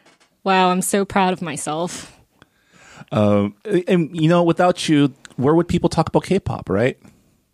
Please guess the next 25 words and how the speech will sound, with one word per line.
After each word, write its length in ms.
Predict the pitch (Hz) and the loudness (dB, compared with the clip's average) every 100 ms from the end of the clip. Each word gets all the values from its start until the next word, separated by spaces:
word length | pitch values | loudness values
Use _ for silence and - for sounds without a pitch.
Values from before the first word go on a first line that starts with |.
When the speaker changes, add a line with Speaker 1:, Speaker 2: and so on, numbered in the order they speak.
| _ _ _ _ _ _ _ _ _ _ _ | _ _ _ _ _ _ _ _ _ _ _
Speaker 1:
There 240 | 180 180 | -4 -2
are 60 | 175 | 0
so 260 | - 175 165 | 0 0 0
many 240 | 170 165 | -2 -4
K-pop 480 | - 160 - 160 165 - | -4 -4 -2 -4 -4 -10
<laughs> 120 | _ | _
podcasts 600 | - 175 170 190 175 185 - | -4 -2 0 -2 -2 -4 -8
that, 280 | 143 143 - _ _ _ _ _ - | -10 -10 -14 _ _ _ _ _ -10
okay. 440 | 143 151 151 151 - | -10 -6 -8 -8 -4
<laughs> 40 | - - 139 - - - - _ _ _ _ - - - - - | -6 -4 -6 -6 -8 -10 -20 _ _ _ _ -20 -18 -10 -6 0
Speaker 2:
Uh, 240 | 127 131 | 2 2
next 360 | 135 139 - - | 2 2 -2 -6
up, 260 | - 147 - - | -2 -2 -2 -6
Harper 320 | - 170 175 | -2 0 0
Teen 260 | - 180 | -2 -2
acquired 400 | 170 - 151 143 | -2 0 0 0
Sveta 640 | - 110 143 147 165 160 165 - | -4 -4 -2 0 0 0 -2 -6
Takrar's 600 | - 135 - 95 95 - | -4 -2 0 0 0 -2
contemporary 920 | - 135 123 170 175 185 147 131 139 120 | -4 -2 0 0 2 2 2 2 2 2
Y 200 | 104 117 | 0 0
A 160 | 117 | -2
fantasy 400 | 117 98 95 101 | -2 -2 -2 -2
novel, 380 | 85 76 76 92 | -4 -4 -4 -6
Star 300 | 104 - 139 | -4 0 2
Daughter, 360 | 120 78 80 | 2 0 -2